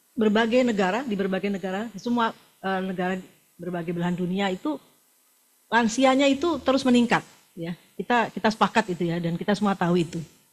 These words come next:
Termasuk Indonesia. Indonesia saat ini memiliki, Anda bisa lihat sekitar sebelas, tujuh koma tujuh puluh lima persen.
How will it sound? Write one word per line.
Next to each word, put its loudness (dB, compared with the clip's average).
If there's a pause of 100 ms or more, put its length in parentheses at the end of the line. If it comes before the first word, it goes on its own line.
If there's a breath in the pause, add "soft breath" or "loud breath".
(140)
Termasuk 6
Indonesia. 2 (1120)
Indonesia 6
saat 2
ini 2
memiliki, 2 (1120)
Anda 2
bisa 2
lihat -2
sekitar -6
sebelas, -4 (640)
tujuh -6
koma 0
tujuh 2
puluh 2
lima 0
persen. -8